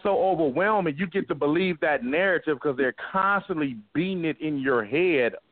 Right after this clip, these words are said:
over and over and over and over again. And guess what? That is simply not true. Now, I'm not trying to say, let me, let me correct myself. Let me say this, and let me put my quotations in the air. I'm not trying to say racism doesn't exist, and I'm not trying to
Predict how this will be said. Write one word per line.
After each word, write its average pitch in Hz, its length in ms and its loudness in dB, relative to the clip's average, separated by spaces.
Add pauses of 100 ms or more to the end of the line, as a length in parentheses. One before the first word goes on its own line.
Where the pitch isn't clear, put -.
over 160 480 2
and 107 240 -8
over 139 520 2
and 110 200 -4
over 143 420 0
and 127 100 0
over 160 280 0
again. 120 260 -6 (540)
And 123 200 -4
guess 165 300 2
what? 131 380 0
That 147 160 2
is 120 80 -2 (180)
simply 180 480 0 (380)
not 135 260 0 (100)
true. 190 220 2
Now, 131 160 2
I'm 175 100 0
not 190 180 0 (100)
trying 214 260 2
to 208 180 -2
say, 208 480 2 (800)
let 135 160 0
me, 165 60 2
let 156 160 2
me 170 80 0
correct 185 420 0
myself. 127 520 0
Let 120 100 -2
me 139 180 -2
say 175 200 2
this, 175 260 0
and 139 80 -8
let 135 100 0
me 156 80 -2
put 165 220 -2
my 165 180 0
quotations 185 640 -2
in 135 80 0
the 120 80 -2
air. 113 240 0 (460)
I'm 202 100 2
not 262 180 0
trying 202 200 2
to 185 60 -2
say 208 180 2
racism 165 560 0
doesn't 139 260 0
exist, 123 420 0
and 123 80 -4
I'm 143 120 0
not 147 160 0
trying 143 240 0
to 123 80 -6